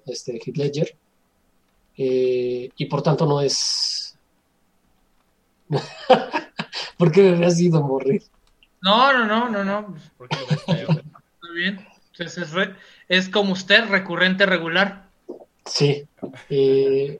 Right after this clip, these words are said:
Speaker 1: vaya, no, no sé si era un actor, eh, fetiche, pero al menos, digo, ya había trabajado con Terry, eh, Gilliam,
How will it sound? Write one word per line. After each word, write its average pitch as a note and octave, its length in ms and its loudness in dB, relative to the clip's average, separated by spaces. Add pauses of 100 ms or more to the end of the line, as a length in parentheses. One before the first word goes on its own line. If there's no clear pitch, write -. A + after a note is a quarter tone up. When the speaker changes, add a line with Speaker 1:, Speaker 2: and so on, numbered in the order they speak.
(100)
Speaker 1:
vaya, D3 360 0 (440)
no, F3 200 0
no D#3+ 140 0
sé E3 180 2
si D#3 220 0
era D3+ 160 4
un D3 140 0
actor, C#3 500 -4 (100)
eh, B2 200 -8
fetiche, D3 560 -2
pero F#3 400 6
al D3 120 0
menos, D3+ 380 0
digo, C#3+ 200 -2
ya C3+ 120 2
había D#3+ 160 4
trabajado D3 600 0
con A2+ 160 -10
Terry, B2 500 -4 (300)
eh, A#2 80 -20
Gilliam, A#2+ 320 -8